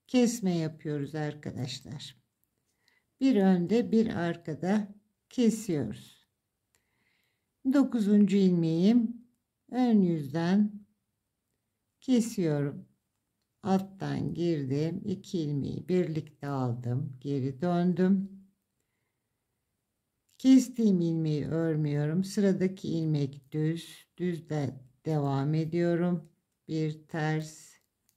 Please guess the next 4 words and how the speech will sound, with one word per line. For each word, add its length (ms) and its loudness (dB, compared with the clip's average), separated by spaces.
bir 440 -2
düz, 600 -4
bir 460 -4
ters, 600 -6